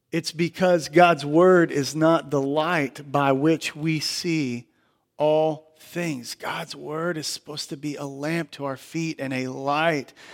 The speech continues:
to our path. Instead, listen, man, we use scripture selectively.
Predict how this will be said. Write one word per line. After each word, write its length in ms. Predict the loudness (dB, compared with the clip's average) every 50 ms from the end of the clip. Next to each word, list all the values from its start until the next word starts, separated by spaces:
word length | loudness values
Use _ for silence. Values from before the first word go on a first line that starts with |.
| -20 -20 _
to 260 | -4 -2 -2 -2 0
our 180 | -2 -4 -6 -6
path. 520 | -8 -8 -6 -4 -2 -2 -2 -2 -4 -6
Instead, 640 | -8 -6 -4 -6 -6 -4 -2 0 2 2 0 2 0
listen, 340 | 0 0 0 -2 -6 -8 -8 _ -20 -20 -20 _ -4
man, 180 | -2 -2 0
we 100 | 0 2
use 480 | 2 2 0 0 0 0 0 0 0 -4
scripture 520 | -6 -4 -2 -2 -2 -2 -4 -6 -6 -6
selectively. 800 | -6 -6 -6 -6 -2 0 0 0 0 -4 -8 -8 -8 -14 -16 -18